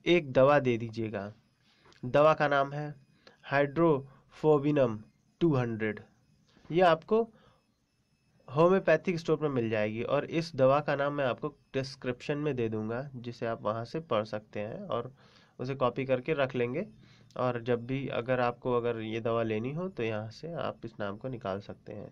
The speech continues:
ताकि आप भूलें ना। और इसको लेना कैसे हम ये बताते हैं आपको। इसको दस दस मिनट पर जीभ में तीन ड्रॉप डालना है।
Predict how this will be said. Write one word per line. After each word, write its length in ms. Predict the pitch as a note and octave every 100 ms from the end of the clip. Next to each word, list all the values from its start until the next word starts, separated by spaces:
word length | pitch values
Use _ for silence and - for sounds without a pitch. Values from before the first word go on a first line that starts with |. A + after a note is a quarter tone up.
| -
ताकि 240 | G#2+ G#2+
आप 80 | G#2+
भूलें 340 | G2+ - G#2+ A2+
ना। 120 | A#2 _ _ _ _ _ _ - _ _ -
और 240 | D#3 - - _ -
इसको 440 | E3 - G3 C3+ - _ _ _
लेना 360 | - C3+ D3 D#3+
कैसे 340 | D#3 C#3 D#3+
हम 140 | D#3 C#3
ये 80 |
बताते 400 | C3+ B2 A#2+ A#2
हैं 60 | B2+
आपको। 320 | B2+ - G3+ G#3 - - - - _ _ - -
इसको 200 | D#3+ G3
दस 320 | D#3 F#3 F#3
दस 280 | C#3+ E3+ E3
मिनट 300 | D3 D3 C#3 -
पर 240 | G#2 G2 - - - - - -
जीभ 320 | A#2+ E3 E3+
में 280 | D3+ B2+ A2 - - - - -
तीन 220 | G3 F#3+
ड्रॉप 300 | D3 C3 C3
डालना 340 | A#2+ A2 G#2+
है। 260 | G#2+ G#2+